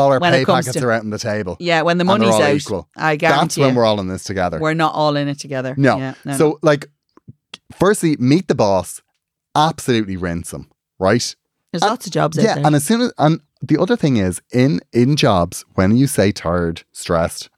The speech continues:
Speaker 1: overwork, you're, you're, you're, tr-, you're triggering a few things there.
Speaker 2: Yeah.
Speaker 1: And it's no harm to trigger them. And I
Speaker 2: No.
Speaker 1: know, like, people always say, "Oh, I don't want people, I don't want the,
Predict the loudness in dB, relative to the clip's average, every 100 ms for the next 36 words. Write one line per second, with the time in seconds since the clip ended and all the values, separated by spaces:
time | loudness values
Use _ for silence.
0 | _ -2 2 2 2 0 -2 -10 _ _
1 | _ _ _ _ _ _ _ 0 0 0
2 | -2 -2 0 -2 -2 -10 0 0 2 2
3 | 2 2 2 0 0 -4 -6 -4 -2 0
4 | -2 -4 -8 -10 0 2 2 2 2 2
5 | 0 -2 0 0 0 -4 -14 -14 -2 0
6 | 4 4 2 2 0 0 0 0 2 2
7 | 4 2 -2 -4 -4 -4 _ -2 2 4
8 | 4 2 0 0 0 0 2 2 2 2
9 | 2 2 2 2 0